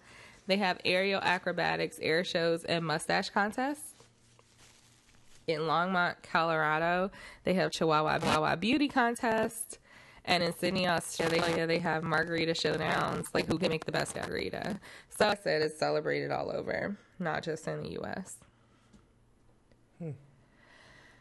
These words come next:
Speaker 1: And that's all I have on Cinco de Mayo. I hope you guys have fun,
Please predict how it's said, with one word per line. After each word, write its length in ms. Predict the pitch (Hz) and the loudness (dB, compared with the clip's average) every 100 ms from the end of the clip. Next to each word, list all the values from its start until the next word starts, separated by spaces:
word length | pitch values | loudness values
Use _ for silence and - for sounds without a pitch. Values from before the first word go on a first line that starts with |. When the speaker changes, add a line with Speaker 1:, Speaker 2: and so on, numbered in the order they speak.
| - - - - - | -14 -6 -2 0 2
Speaker 1:
And 720 | 294 311 302 294 294 294 277 | 4 4 2 2 2 2 2
that's 200 | 254 254 | 2 2
all 120 | 285 | 2
I 60 | 285 | 2
have 260 | 254 233 | 2 0
on 220 | - 233 233 | 0 -2 0
Cinco 300 | 226 220 226 | 0 0 0
de 80 | |
Mayo. 380 | 208 196 196 196 | 2 2 2 2
I 80 | 196 | 2
hope 200 | 190 180 | 0 0
you 120 | 202 | 0
guys 880 | 190 170 165 165 165 160 165 165 175 - - | 2 2 2 2 2 2 0 0 -4 -8 -14
have 300 | 160 165 156 | -4 -2 -2
fun, 600 | - 165 165 160 160 170 | 0 0 2 0 -2 -4